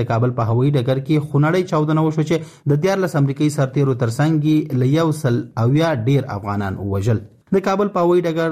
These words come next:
د دغه حملې مسؤلیت داعش خراسان څانګې منلی و. هغه مهال د امریکا استخباراتي ادارې سی آی اې ویلي و چې برید کوونکي عبدالرحمن اللوګری نومیده او د امریکایي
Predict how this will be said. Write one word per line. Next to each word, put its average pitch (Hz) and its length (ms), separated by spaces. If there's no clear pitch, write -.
د 147 140
دغه 127 180
حملې 127 280
مسؤلیت 123 360
داعش 113 240
خراسان 110 480
څانګې 107 520
منلی 95 280
و. 101 80
هغه 101 220
مهال 127 280
د - 100
امریکا 113 340
استخباراتي 110 580
ادارې 117 340
سی 156 220
آی 135 140
اې 156 220
ویلي 165 260
و 170 160
چې 165 400
برید 123 240
کوونکي 165 400
عبدالرحمن 113 680
اللوګری 131 760
نومیده 147 340
او - 20
د 110 120
امریکایي 113 420